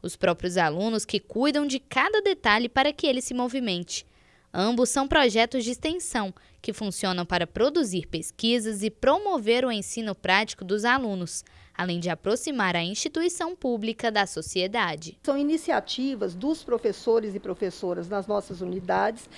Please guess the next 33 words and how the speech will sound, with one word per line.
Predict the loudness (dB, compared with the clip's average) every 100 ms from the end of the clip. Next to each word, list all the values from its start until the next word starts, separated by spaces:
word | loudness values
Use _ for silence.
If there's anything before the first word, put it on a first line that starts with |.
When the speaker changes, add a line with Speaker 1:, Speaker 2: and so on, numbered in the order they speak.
| -20 -8 4
Speaker 2:
para, | 6 8 6 4 4
é, | 4 6 6 6 6 6 6 4
desenvolver | 0 -2 2 4 6 6
atividades | 4 0 -4 0 0 0 -2 -6 -20 -20 -10
que | -2
colocam, | 4 6 8 6 4 2 2 -2 -10 -4
em, | 0 2
num, | 4 4 2
estabelecem | 2 4 4 2 0
uma | 2
relação | 4 2 0 -2
entre | 0 0
a |
teoria | 4 4 4 4 4 4 4
e | 4
a |
prática, | 4 4 2 0 -2 -2
né? | 2 2 0 -4 -6 2
E | 4
fazem | 4 2 2 0
com | -2 0
que | 2
os | 2
alunos | 2 2 0
vivenciem | 0 0 0 0 0 2 4 4 2 0 -2 -4
i-, | -6 0 0
isso | 0 -2
numa | 0 0
relação, | 2 2 2 -2
inclusive, | -2 -6 -6 -4
com | -2
a |
comunidade. | 0 0 -2 -2 -2 -2 -2 -8